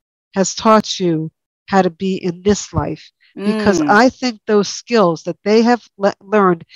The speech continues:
Speaker 1: as a sighted person when they were doing, you know, their sighted job and when they could read print and stuff like that is really, uh, can really influence them in this time.
Speaker 2: Absolutely. Wow. Yes, ma'am.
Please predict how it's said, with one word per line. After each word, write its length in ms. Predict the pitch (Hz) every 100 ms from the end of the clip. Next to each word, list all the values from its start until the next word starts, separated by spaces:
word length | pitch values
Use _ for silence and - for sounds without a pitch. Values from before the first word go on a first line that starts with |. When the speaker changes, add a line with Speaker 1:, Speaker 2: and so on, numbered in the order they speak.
| - -
Speaker 1:
as 120 | 190
a 60 | 180
sighted 420 | - 220 220 202
person 460 | - 220 202 175 151 _
when 120 | 170
they 140 | 190 202
were 120 | 208
doing, 520 | 196 196 196 185 185 _
you 80 | 202
know, 80 | 170
their 140 | 170
sighted 340 | 160 196 185 175
job 440 | 190 180 180 185 _ _ - _
and 160 | 185 180
when 140 | 190
they 100 | 185
could 260 | - 185 -
read 280 | 185 185 -
print 380 | 190 180 175
and 120 | 170 165
stuff 280 | - 202 190
like 160 | 175
that 240 | 208 180 - - - _ _ -
is 360 | 214 202 -
really, 680 | 208 247 262 262 254 254 254 -
uh, 420 | 190 190 185 180 - _
can 120 | 196
really 240 | 196 208 202
influence 480 | 190 185 185 160 -
them 180 | 175 165
in 100 | 160
this 220 | 170 -
time. 320 | 170 147 151 _ _ _ _ 202
Speaker 2:
Absolutely. 680 | 220 208 165 160 190 165
Wow. 600 | 160 170 190 175 147 - _ _ _ _ _ _ _ 185
Yes, 260 | 208 -
ma'am. 360 | 175 180 147